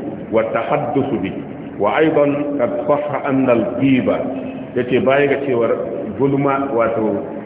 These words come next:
ya kasance an yi tsegumin wani, an faɗi maganar wani a bayansa, haramun ne. Yace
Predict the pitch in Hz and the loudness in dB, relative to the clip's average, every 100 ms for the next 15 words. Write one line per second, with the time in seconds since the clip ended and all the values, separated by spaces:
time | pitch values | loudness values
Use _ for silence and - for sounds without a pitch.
0 | - 107 131 139 117 92 113 120 123 123 | -6 -4 -2 0 0 0 0 2 2 2
1 | 139 117 113 107 104 107 107 107 - - | 2 4 2 2 4 2 2 0 -4 -10
2 | - - - - - - - - 135 139 | -12 -12 -14 -14 -14 -16 -14 -6 -4 0
3 | 131 135 123 120 123 117 107 123 127 123 | 0 2 2 2 2 4 4 4 2 0
4 | - 120 123 127 127 123 - - - - | 2 2 4 2 2 0 -4 -4 -6 -8
5 | - - 110 127 127 - - - - - | -10 -6 0 2 4 2 0 -6 -8 -10
6 | - - - - - - 113 123 131 | -12 -12 -12 -14 -14 -4 -2 -2 -2